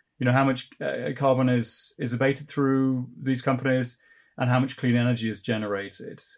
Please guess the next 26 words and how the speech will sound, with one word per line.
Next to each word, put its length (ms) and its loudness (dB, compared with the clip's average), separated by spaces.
And 200 0
that's, 460 2
you 120 -2
know, 300 -6
we 160 -4
believe 260 -2
that's, 440 -2
those 220 4
are 60 -2
the 100 0
two 220 -4
key 160 0
metrics 380 -2
you 60 2
need 40 2
to 60 -6
be 60 2
looking 240 2
at, 140 0
but 160 0
we're 140 4
also 220 4
looking 260 2
at 180 0
providing, 560 4
um, 400 -2